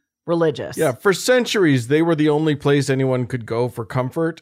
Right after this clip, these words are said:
Speaker 2: and they controlled the narrative completely, the churches did.
Speaker 1: And now that's not the case.
Speaker 2: We got
Speaker 1: We have
Speaker 2: an,
Speaker 1: other options.
Speaker 2: we got a whole internet now. We got
Speaker 1: We got options, baby.
Speaker 2: T V. We got anything. So, uh, we, we don't,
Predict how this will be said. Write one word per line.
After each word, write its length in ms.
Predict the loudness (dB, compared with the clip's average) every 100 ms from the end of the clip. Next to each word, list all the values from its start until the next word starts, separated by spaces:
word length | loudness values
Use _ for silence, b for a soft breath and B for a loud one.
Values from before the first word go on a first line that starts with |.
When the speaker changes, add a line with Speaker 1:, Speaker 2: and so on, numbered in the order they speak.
| -6
Speaker 2:
and 160 | -2
they 100 | -2
controlled 600 | -2 -4 -4 -2 0 -2
the 120 | -4 -2
narrative 540 | 0 0 0 0 -2
completely, 680 | -6 -6 -6 -6 -4 -4 -4
the 180 | -4 -8
churches 420 | -4 -4 -4 -8
did. 360 | -4 -4 -4 -8 -6
Speaker 1:
And 200 | -4 -2
now 180 | -2 -2
that's 460 | 0 0 -2 -6
not 180 | -4 -4
the 80 | -4
case. 240 | -6 -2
Speaker 2:
We 140 | 0 2
got 160 | 4
Speaker 1:
We 60 | 4
have 80 | 4
Speaker 2:
an, 40 |
Speaker 1:
other 220 | 4 4
options. 480 | 4 2 0 -2 0
Speaker 2:
we 80 | 2
got 160 | 4 4
a 80 |
whole 300 | 6 8 8
internet 440 | 6 6 6 4 4
now. 480 | 4 4 4 4 2
We 160 | 2
got 140 | 2 4
Speaker 1:
We 20 | 6
got 120 | 6
options, 440 | 6 4 -2 -2
baby. 380 | 2 2 4 2 -2
Speaker 2:
T 240 | -6 -2 0
V. 300 | 2 2 4
We 120 | 4
got 220 | 6 6
anything. 440 | 6 4 4 0 0
So, 320 | 2 4 6
uh, 180 | 6 4
we, 240 | 4 0 -4
we 100 | -2
don't, 320 | 0 0 -2